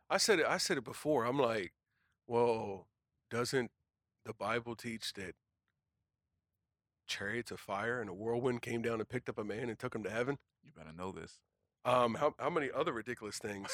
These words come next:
Speaker 2: <laughs>
Speaker 1: you know, that
Speaker 2: Yes.
Speaker 1: carnally speaking, you know, s-, you
Speaker 2: Yes.
Speaker 1: know, um, Elisha's bones, you know, the, the dead man fell on Elisha's bones and strung,
Speaker 2: Mm-hmm.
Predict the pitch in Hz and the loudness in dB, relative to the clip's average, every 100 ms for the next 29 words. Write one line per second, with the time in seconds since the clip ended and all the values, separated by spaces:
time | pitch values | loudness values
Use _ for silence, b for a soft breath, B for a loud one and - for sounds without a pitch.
0 | - 160 151 147 165 147 147 160 233 226 | 4 8 10 10 10 8 6 8 10 10
1 | 185 151 - 247 190 127 165 175 151 - | 10 6 4 4 4 4 8 10 10 8
2 | 190 165 143 123 b b b b b - | 8 8 6 2 b b b b b 2
3 | 135 131 127 120 110 104 _ _ - 131 | 6 8 8 6 0 -8 _ _ 0 6
4 | 117 156 - 151 120 127 151 165 165 - | 8 8 6 2 2 4 4 4 0 0
5 | 147 135 127 123 120 135 143 139 139 - | 4 4 4 0 0 2 6 6 6 6
6 | 139 135 127 143 123 113 123 151 123 - | 8 8 8 6 2 -2 2 2 0 2
7 | 131 131 98 98 | 2 2 -2 -6